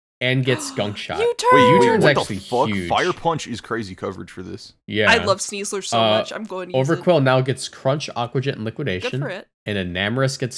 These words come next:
Speaker 1: Superpower.
Speaker 2: Like you called it. One-time
Speaker 1: I called
Speaker 2: contrary
Speaker 1: it.
Speaker 2: boost,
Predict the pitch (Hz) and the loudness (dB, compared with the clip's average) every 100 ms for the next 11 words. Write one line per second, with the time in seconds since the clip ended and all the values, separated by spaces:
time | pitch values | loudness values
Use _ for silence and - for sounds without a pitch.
0 | - 101 98 90 85 127 196 - 233 214 | -12 -10 -8 -6 -6 -4 -6 -6 -10 -6
1 | 190 170 170 180 _ _ _ _ _ _ | -8 -8 -10 -12 _ _ _ _ _ _
2 | _ _ _ _ _ 196 240 427 - 403 | _ _ _ _ _ -2 0 0 2 2
3 | 403 220 330 320 311 302 233 262 262 - | 2 2 0 0 -2 -4 -4 -6 -8 -12